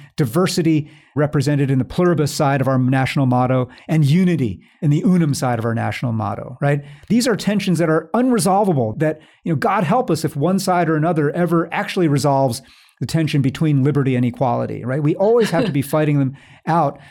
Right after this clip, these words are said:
Speaker 1: and they fight, and they play out today on immigration, on the Affordable Care Act, on taxes, on the power of the presidency. A generation ago, they played out on Medicare and Vietnam and the civil rights movement. A generation before that, they played out on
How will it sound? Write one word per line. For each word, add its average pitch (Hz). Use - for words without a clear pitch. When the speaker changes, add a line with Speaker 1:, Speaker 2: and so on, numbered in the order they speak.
Speaker 1:
and 156
they 147
fight, 170
and 160
they 160
play 175
out 233
today 151
on 139
immigration, 139
on 139
the 139
Affordable 123
Care 127
Act, 147
on 139
taxes, 147
on 143
the 131
power 143
of 131
the 143
presidency. 151
A 139
generation 147
ago, 170
they 170
played 147
out 156
on 135
Medicare 147
and 139
Vietnam 143
and 135
the 117
civil 151
rights 135
movement. 170
A 139
generation 147
before 143
that, 170
they 151
played 143
out 151
on 131